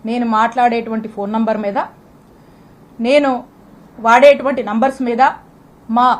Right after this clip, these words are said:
సిబ్బంది నంబర్స్ మీద, మా ఇంట్లో వాళ్ళ నంబర్స్ మీద ఒక ఆరు నుంచి ఏడు నంబర్ల వరకు కూడా కాల్ డేటా తీసే ప్రయత్నం చేశారు. కాల్ డేటా తీయాలంటే ఎఫ్ఐఆర్ కట్టాలి. వీటి మీద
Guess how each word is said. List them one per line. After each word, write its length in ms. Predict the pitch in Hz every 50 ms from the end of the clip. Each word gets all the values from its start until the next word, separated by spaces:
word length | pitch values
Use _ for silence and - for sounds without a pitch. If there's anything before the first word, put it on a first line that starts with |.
| - - - -
సిబ్బంది 360 | 247 214 208 269 285 302 302 285
నంబర్స్ 320 | 262 254 240 269 254 - 294 254
మీద, 140 | 240 233 262 302 349 - - - - _ - - - - - - - - - - - - - - 254 254
మా 80 | 277 302 311 302
ఇంట్లో 240 | 302 302 294 320 311 311 294
వాళ్ళ 140 | 285 285 269 254
నంబర్స్ 280 | 240 240 226 262 262 - 254 240
మీద 140 | 233 214 226 - - - - - _ _ - - - - - - _ _ _ _ _ - _ _ - 269
ఒక 80 | 269 285 269 269 269
ఆరు 140 | 277 277 277 285
నుంచి 180 | 294 294 - 330 285
ఏడు 120 | 277 269 269 247
నంబర్ల 300 | 233 233 240 269 277 277 247 233
వరకు 180 | 226 226 247 208 190
కూడా 200 | 208 220 294 403 - - - - - - - - - - - - - - _ _ - - - - - - _ _ _ _ _ - - - - - _ - -
కాల్ 260 | 220 262 285 302 311 294
డేటా 200 | 311 294 - 285 262 -
తీసే 220 | 254 233 226 269 254 -
ప్రయత్నం 280 | 220 196 196 220 220 220
చేశారు. 300 | 202 185 - 208 180 - - - - - - - - - - _ _ _ - - - - - - - - - - - _ - - - - -
కాల్ 220 | 240 254 269 285 302
డేటా 180 | 302 302 320 285 240
తీయాలంటే 360 | 277 277 277 277 269 277 403 392 302
ఎఫ్ఐఆర్ 280 | - - 302 294 294 262
కట్టాలి. 300 | 247 240 - 220 185 165 - - -
వీటి 140 | 220 214 226 247
మీద 80 | 247